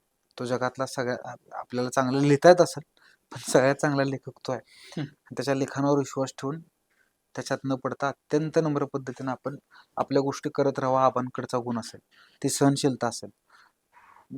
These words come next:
Speaker 1: तत्वांना चिटकून राहायची जी पकड असेल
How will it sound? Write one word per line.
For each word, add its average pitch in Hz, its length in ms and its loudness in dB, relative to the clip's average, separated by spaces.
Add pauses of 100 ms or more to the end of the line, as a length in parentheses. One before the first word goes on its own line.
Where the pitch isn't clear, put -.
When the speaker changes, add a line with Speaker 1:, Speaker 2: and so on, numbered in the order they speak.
(120)
Speaker 1:
तत्वांना 151 680 4 (360)
चिटकून 156 400 -2
राहायची 143 280 0
जी 143 100 -2
पकड 139 320 0
असेल 123 240 0